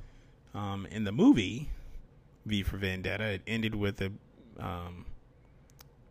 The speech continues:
big climactic explosion of, uh, I think part of Parliament was, was blown up or something, and, um, and then, uh, a lot of the citizens, uh, marched through their, uh, through their capital wearing,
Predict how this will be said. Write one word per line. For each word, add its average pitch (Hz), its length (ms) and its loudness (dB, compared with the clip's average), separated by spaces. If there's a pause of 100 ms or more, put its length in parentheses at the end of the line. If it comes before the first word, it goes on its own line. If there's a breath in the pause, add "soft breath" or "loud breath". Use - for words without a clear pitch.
big 113 240 2
climactic 107 720 4
explosion 120 960 2
of, 95 520 -8
uh, 95 280 -8 (760 soft breath)
I 110 80 -8
think 104 220 -4
part 110 200 2
of 101 100 0
Parliament 110 680 4
was, 104 320 -2
was 107 160 0
blown 104 460 0
up 104 180 -2
or 107 60 2
something, 104 540 -2
and, 98 180 -4 (520 loud breath)
um, 101 200 -2
and 104 140 -4
then, 104 340 2
uh, 98 260 -4
a 98 80 2
lot 110 160 6
of 101 80 -2
the 92 60 -4
citizens, 104 800 2 (440 soft breath)
uh, 101 240 -2 (160)
marched 110 640 0 (440 loud breath)
through 110 440 6
their, 104 380 6
uh, 98 340 -2 (360)
through 120 140 6
their 104 100 6
capital 113 600 10
wearing, 107 520 6